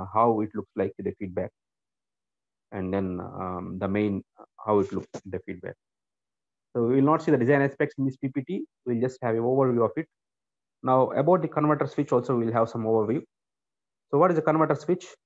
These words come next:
So this converter switch you already saw in the previous slide. It can be a mosfet, right? Which usually have the low losses,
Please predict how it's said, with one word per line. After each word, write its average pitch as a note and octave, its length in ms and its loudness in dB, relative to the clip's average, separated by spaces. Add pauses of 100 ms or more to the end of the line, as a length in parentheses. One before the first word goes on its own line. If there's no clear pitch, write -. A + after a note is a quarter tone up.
(1120)
So - 60 -8
this A#2+ 140 -6
converter F#3+ 340 2
switch F3+ 320 0 (500)
you D3 160 2
already D3 220 6
saw D#3 280 4
in D#3 100 2
the C3+ 80 0
previous C#3 320 0
slide. C3+ 260 2
It - 240 -6
can B2 140 0
be B2+ 60 0
a B2 40 0
mosfet, B2+ 400 2 (1300)
right? C3+ 160 0 (880)
Which C3 120 -2
usually C3+ 300 4
have A#2 200 4
the G#2 60 2
low C3 120 6
losses, E3 500 4